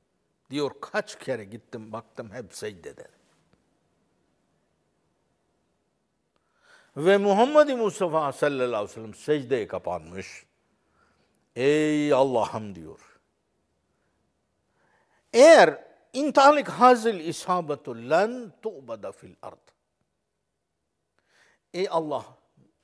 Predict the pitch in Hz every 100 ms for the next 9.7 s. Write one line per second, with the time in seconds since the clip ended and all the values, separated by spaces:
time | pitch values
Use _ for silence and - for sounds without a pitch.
0 | _ _ 165 233 - 240 - 196 143 117
1 | 127 127 135 123 - 117 110 92 95 123
2 | 123 113 107 98 85 92 90 - - 92
3 | 107 - - - _ _ _ _ _ _
4 | _ _ _ _ _ _ _ _ _ -
5 | 226 226 208 - 127 113 - _ _ _
6 | _ _ _ - 156 143 113 113 - -
7 | 180 160 104 92 101 92 - - - 90
8 | 90 90 90 _ - 233 220 - 160 135
9 | 110 110 90 180 98 98